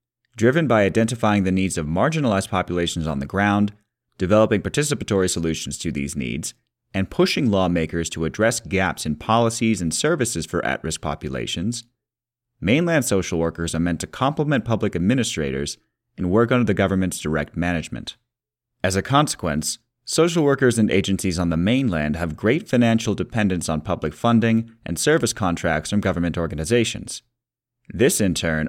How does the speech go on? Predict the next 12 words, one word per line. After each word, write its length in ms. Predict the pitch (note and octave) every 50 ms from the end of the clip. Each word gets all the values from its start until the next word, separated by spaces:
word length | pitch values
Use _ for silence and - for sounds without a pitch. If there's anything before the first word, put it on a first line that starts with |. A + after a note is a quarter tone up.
| - -
often 320 | G#2+ C3+ D#3+ - F3+ E3
requires 460 | C3 A#2+ - - A2+ A2 G#2+ G#2 G2+
them 160 | G#2+ G2 F#2+
to 100 | - F2+
serve 460 | E2 - - - C3+ D3 E3+ E3+ A#2+ -
government-defined 880 | B2 A#2 A#2 B2 B2 A#2+ G#2 - G2 - - G2 F#2 F2+ E2+ E2 D#2
goals, 480 | G2+ G#2 F#2 D2 A1+ G1+ G#1 - - - _ _ _ _ _ _ -
like 320 | - D#2 C#2+ C2+ - _
poverty 380 | - G2 G2 G2+ F#2+ F#2+ F#2+ F2
reduction 440 | F#2 E2+ F#2 F#2 - - G2+ F#2+
and 140 | F2 D#2 D2+
healthcare, 680 | D2 - B2 C3+ B2+ - - - C#2 B1+ A#1 A1+ A1 -